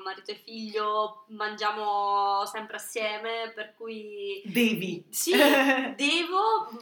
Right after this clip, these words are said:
Speaker 1: però mi piace
Speaker 2: Lo fai anche con
Speaker 1: lo faccio
Speaker 2: piacere.
Speaker 1: volentieri, sì, sì, sì.
Speaker 2: Quindi, e un tuo piatto
Speaker 1: Cucinare.
Speaker 2: forte, che magari, appunto, visto che comunque cucini spesso, lo fai un po' più spesso?
Speaker 1: Eh, beh, le frittate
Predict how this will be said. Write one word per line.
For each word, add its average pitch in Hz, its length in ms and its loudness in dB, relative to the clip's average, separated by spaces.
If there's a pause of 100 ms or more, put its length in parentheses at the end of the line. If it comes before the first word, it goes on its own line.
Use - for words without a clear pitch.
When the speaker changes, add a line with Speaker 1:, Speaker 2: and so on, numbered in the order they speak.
Speaker 1:
però 247 840 4
mi 226 120 -8
piace 214 300 2
Speaker 2:
Lo 233 60 6
fai 220 160 4
anche 214 220 2
con 226 120 0
Speaker 1:
lo 214 60 -4 (120)
faccio 233 160 -2
Speaker 2:
piacere. 220 140 -8
Speaker 1:
volentieri, 202 720 -4
sì, 233 220 -10
sì, 226 160 -10
sì. 220 60 -12
Speaker 2:
Quindi, 208 360 -6
e 285 140 -2
un 285 140 -2
tuo 294 100 -2
piatto 262 280 -2
Speaker 1:
Cucinare. 214 320 2
Speaker 2:
forte, 349 420 -10
che 220 160 -4
magari, 202 560 -2 (200)
appunto, 196 460 -6
visto 185 280 -6
che 190 320 -6
comunque 190 340 -10
cucini 202 320 -6
spesso, 196 360 -4
lo 196 120 0
fai 202 260 2
un 196 200 -4
po' 202 140 -4
più 202 120 -10
spesso? 220 720 -8 (680)
Speaker 1:
Eh, 320 1080 0
beh, - 180 0
le 277 100 -2
frittate 285 560 0